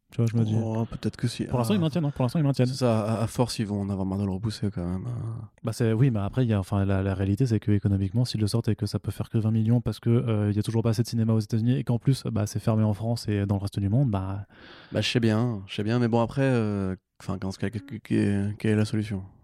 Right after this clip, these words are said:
Speaker 2: tu vois,
Speaker 1: Ah, moi, je l'ai
Speaker 2: c'est
Speaker 1: pas, hein.
Speaker 2: Moi non plus. Donc,
Speaker 1: Clairement,
Speaker 2: euh,
Speaker 1: euh.
Speaker 2: mais en tout cas, au moins,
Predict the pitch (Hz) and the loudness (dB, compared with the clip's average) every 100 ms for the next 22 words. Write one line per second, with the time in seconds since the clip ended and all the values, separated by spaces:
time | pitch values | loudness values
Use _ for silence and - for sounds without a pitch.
0 | _ - 95 98 98 135 117 107 143 127 | _ -8 -6 -4 -2 0 0 0 0 -2
1 | 127 _ - 110 113 101 107 _ - - | -6 _ -8 -2 0 0 -4 _ -20 -20
2 | - - - - 107 113 120 120 117 113 | -20 -20 -20 -8 -2 0 0 2 2 2
3 | 107 - 139 135 123 123 117 | -2 0 2 2 2 0 0